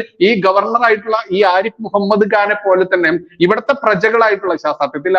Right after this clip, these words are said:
ആരിഫ് മുഹമ്മദ് ഖാന് ഇതിലൊന്നും ഇടപെടാതെ മിണ്ടാതിരുന്നാൽ മതി. കാരണം അത്തരത്തിലുള്ള ഒരുപാട് ഗവർണർമാരെ നമ്മൾ കാണുന്നുണ്ട്, മലയാളികളായിട്ടുള്ളതും അല്ലാത്തതുമായിട്ടുള്ള ഒരുപാട് ഗവർണർമാരെ നമ്മൾ കാണാറുണ്ട്. വെറും റബ്ബർ സ്റ്റാമ്പുകളായിട്ട് അതാത് സംസ്ഥാനം പറയുന്ന അവിടെ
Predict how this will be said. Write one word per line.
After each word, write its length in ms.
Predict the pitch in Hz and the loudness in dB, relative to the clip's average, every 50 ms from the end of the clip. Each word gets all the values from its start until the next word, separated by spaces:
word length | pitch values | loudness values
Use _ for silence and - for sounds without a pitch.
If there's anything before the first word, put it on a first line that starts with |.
| 170 170 | 4 4
ആരിഫ് 260 | 170 175 170 175 190 180 | 2 2 0 -2 -4 -6
മുഹമ്മദ് 340 | 156 175 175 175 170 180 185 | -4 -2 0 2 2 2 4
ഖാന് 240 | 180 180 180 180 180 180 - - - - 165 165 | 2 2 2 0 -2 -4 -8 -14 -6 -2 0 2
ഇതിലൊന്നും 340 | 175 190 196 196 196 202 196 190 | 2 2 2 0 0 0 -2 0
ഇടപെടാതെ 500 | 170 180 180 180 180 180 185 180 190 180 170 185 196 170 | 0 2 2 2 2 0 0 0 0 0 0 0 -2 -2
മിണ്ടാതിരുന്നാൽ 840 | 170 170 165 165 175 175 180 180 180 185 185 180 175 175 175 175 170 165 | -4 -4 -2 0 2 2 2 2 2 0 -2 -2 -2 -2 -2 -2 0 0
മതി. 140 | 151 151 147 | 0 0 0
കാരണം 220 | 151 143 165 165 160 151 | 0 0 0 0 -2 -2
അത്തരത്തിലുള്ള 420 | - 156 156 156 165 175 180 180 180 | 0 -2 -2 0 0 2 2 4 4
ഒരുപാട് 320 | 170 160 170 175 175 170 185 175 180 | 4 2 2 2 2 0 0 0 0
ഗവർണർമാരെ 580 | 170 170 165 170 175 170 170 175 175 175 180 175 170 | 2 2 0 0 -4 -8 -4 -2 -2 -2 -2 -4 -6
നമ്മൾ 180 | 170 170 180 170 175 | -4 -4 -4 0 0
കാണുന്നുണ്ട്, 380 | 175 170 170 170 180 180 170 165 160 | 2 2 0 -2 -4 -8 -4 -2 0
മലയാളികളായിട്ടുള്ളതും 1000 | 156 156 160 160 165 170 170 170 175 175 170 165 170 - - 170 165 160 170 170 - - - - - 165 | 2 2 4 2 2 2 0 0 0 2 2 0 0 -4 -8 -6 -2 -2 -2 -2 -4 -10 -8 -4 -4 -2
അല്ലാത്തതുമായിട്ടുള്ള 680 | 175 202 202 208 208 214 220 220 220 220 220 226 233 220 202 | 0 0 -2 -2 -2 -6 -6 -4 -4 -4 -2 0 0 2 2
ഒരുപാട് 320 | 208 214 214 220 214 226 208 214 | 2 2 2 2 2 0 0 0
ഗവർണർമാരെ 600 | 208 208 196 208 208 208 208 208 208 208 220 214 | 0 0 -2 -4 -6 -6 -2 0 0 0 0 -2
നമ്മൾ 180 | 208 196 202 208 202 196 | -4 -4 -4 -2 0 0
കാണാറുണ്ട്. 460 | 190 185 185 185 185 196 196 180 170 175 170 - - - - 185 | 0 2 2 2 0 0 0 0 0 0 -2 -6 -16 -6 -2 0
വെറും 200 | 190 214 220 226 214 202 | 0 2 2 2 0 0
റബ്ബർ 240 | 190 170 - 214 - - | 0 -2 -4 -6 -6 -6
സ്റ്റാമ്പുകളായിട്ട് 760 | - 220 214 214 214 214 214 214 208 208 208 202 202 208 220 202 | -4 -2 -2 -2 -2 -2 0 2 2 2 2 2 0 0 0 0
അതാത് 300 | 175 180 190 190 190 214 202 - | 2 2 2 2 2 0 -2 -4
സംസ്ഥാനം 500 | 196 190 175 - - 196 190 196 202 196 196 | -6 -8 -8 -6 -2 -2 0 0 0 2 2
പറയുന്ന 320 | 190 190 190 202 202 196 180 175 170 - - - - 160 170 | 2 4 4 4 4 2 0 -2 -2 -6 -10 -6 -4 -2 0
അവിടെ 180 | 190 202 220 | 0 0 2